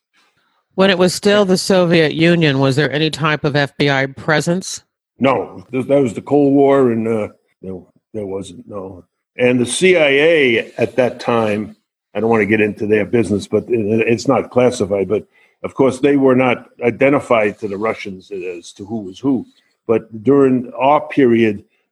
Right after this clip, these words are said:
Speaker 2: the chief of station worked with the Russians also on,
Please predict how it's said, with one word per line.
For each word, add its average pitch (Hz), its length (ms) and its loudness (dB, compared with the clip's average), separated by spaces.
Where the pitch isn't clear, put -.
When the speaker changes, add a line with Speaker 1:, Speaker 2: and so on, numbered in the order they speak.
Speaker 2:
the 107 80 -14
chief 151 280 0
of 123 80 -8
station 120 640 0
worked 123 540 -2
with 117 180 -4
the 117 80 0
Russians 117 400 0
also 120 460 2
on, 104 220 -4